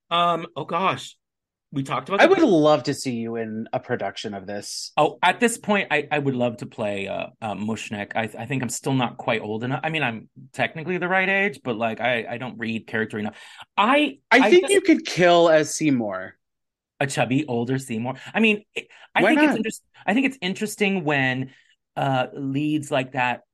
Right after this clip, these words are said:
Speaker 1: are older for this, in the sense that it's their last chance at love. It's their last chance to get something that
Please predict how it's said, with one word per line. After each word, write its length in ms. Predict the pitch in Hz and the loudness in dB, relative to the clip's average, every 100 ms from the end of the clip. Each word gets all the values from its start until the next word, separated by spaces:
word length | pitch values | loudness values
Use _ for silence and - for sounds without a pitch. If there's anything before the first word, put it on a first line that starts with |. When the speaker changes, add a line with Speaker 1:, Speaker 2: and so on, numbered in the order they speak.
| - | -6
Speaker 1:
are 220 | 165 160 | -4 -4
older 600 | 156 139 143 165 165 165 | -2 -4 -4 -6 -8 -8
for 140 | - 156 | -10 -6
this, 240 | 139 135 - | -4 -6 -8
in 120 | 151 | -6
the 80 | 139 | -4
sense 380 | - 143 139 - | -2 -2 -2 0
that 240 | 135 - - - | 0 -2 -14 -16
it's 160 | 139 | -14
their 160 | - 131 | -10 -8
last 260 | 117 113 | -8 -10
chance 260 | - 110 - | -12 -12 -12
at 80 | 104 | -16
love. 280 | - 87 - | -16 -18 -16
It's 160 | 135 - | -18 -10
their 140 | 135 | -8
last 360 | 113 110 107 - | -4 -6 -8 -12
chance 260 | 113 110 | -14 -12
to 80 | - | -14
get 220 | 110 104 | -12 -12
something 320 | - 101 107 104 | -12 -10 -8 -6
that 160 | 104 | -8